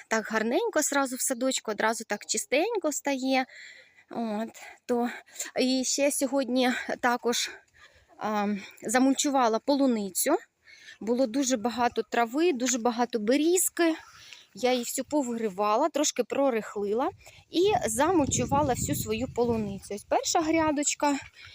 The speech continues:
Е, полуниця посаджена в тому році, тому не дуже багато в мене квітів і попідмерзали квіточки, але,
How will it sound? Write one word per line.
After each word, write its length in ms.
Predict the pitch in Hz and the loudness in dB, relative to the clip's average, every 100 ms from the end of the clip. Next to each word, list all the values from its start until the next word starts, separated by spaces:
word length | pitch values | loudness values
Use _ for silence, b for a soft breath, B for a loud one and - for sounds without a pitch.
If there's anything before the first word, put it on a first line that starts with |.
| B B - | B B 0
Е, 180 | 254 254 - | 2 4 4
полуниця 480 | 330 440 480 - | 4 4 4 2
посаджена 560 | 311 285 320 311 269 277 | 2 0 2 2 4 2
в 100 | 254 | 2
тому 320 | - 269 262 | 2 2 2
році, 260 | 269 269 247 | 0 -2 -4
тому 300 | 247 247 247 | -4 -2 0
не 140 | 262 | 0
дуже 300 | 247 262 254 | -2 -4 -4
багато 400 | 214 233 247 - | -4 -2 -2 -2
в 40 | 240 | -4
мене 260 | 226 247 | -2 -2
квітів 540 | - 285 403 - 285 254 | -2 -2 0 -2 -4 -4
і 40 | |
попідмерзали 960 | - 240 240 233 233 240 349 466 403 381 B B B B _ | -6 -6 -4 -2 -2 0 2 4 2 2 B B B B _
квіточки, 680 | 302 330 330 302 - - 302 - | 0 2 2 0 -2 0 0 2
але, 440 | 539 320 320 349 | 4 4 4 2